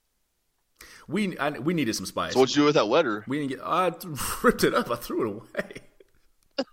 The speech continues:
Speaker 1: This
Speaker 2: You
Speaker 1: is the
Speaker 2: should have
Speaker 1: thing,
Speaker 2: said
Speaker 1: right?
Speaker 2: "return to sender,"
Speaker 1: I grabbed,
Speaker 2: motherfucker.
Speaker 1: I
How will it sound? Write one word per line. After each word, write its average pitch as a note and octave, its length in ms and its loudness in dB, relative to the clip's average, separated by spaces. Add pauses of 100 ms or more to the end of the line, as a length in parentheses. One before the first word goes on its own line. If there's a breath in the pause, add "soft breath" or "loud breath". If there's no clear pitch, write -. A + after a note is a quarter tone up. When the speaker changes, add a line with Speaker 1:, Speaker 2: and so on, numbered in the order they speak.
(1200 loud breath)
Speaker 1:
This B3 160 4
Speaker 2:
You A3+ 80 8
Speaker 1:
is - 0 -
the - 0 -
Speaker 2:
should - 0 -
have G3+ 100 6
Speaker 1:
thing, F3+ 80 -4
Speaker 2:
said C#3+ 80 6
Speaker 1:
right? C3+ 80 0
Speaker 2:
"return C3 320 -4
to A#2 60 -10
sender," F#3+ 280 2
Speaker 1:
I E3 60 6
grabbed, E3 420 6
Speaker 2:
motherfucker. F3+ 100 4
Speaker 1:
I D3 100 6